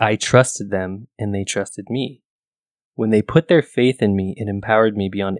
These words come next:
anything I could imagine." And looking at Raya, she says, "The same can happen with Namari."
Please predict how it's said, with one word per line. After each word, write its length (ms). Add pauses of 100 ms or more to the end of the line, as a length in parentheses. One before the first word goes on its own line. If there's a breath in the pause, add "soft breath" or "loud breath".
anything 400
I 100
could 140
imagine." 460 (760)
And 180
looking 300
at 80
Raya, 380
she 140
says, 400 (400)
"The 80
same 600
can 160
happen 540
with 200
Namari." 680